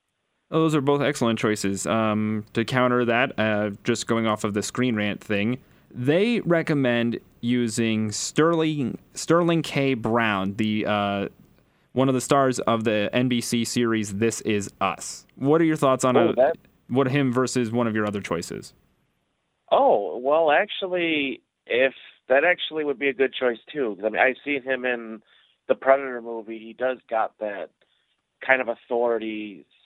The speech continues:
Speaker 2: Thor-, you know, authority feel to him like Stewart would have. So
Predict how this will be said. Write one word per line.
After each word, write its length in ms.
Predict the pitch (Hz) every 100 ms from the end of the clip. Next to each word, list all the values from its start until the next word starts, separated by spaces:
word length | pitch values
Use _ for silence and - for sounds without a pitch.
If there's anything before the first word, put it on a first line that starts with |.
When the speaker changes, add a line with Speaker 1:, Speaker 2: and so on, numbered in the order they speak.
| _ _ _ _ _ _ _
Speaker 2:
Thor-, 320 | 127 127 123 -
you 120 | 110
know, 160 | 107 101
authority 640 | - 120 117 110 104 92 _ _ _ _ _ -
feel 260 | 123 113 107
to 100 | -
him 280 | 107 110 101
like 240 | 101 107 - -
Stewart 340 | 113 107 76
would 120 | 90
have. 300 | 95 98 87 -
So 240 | 139 127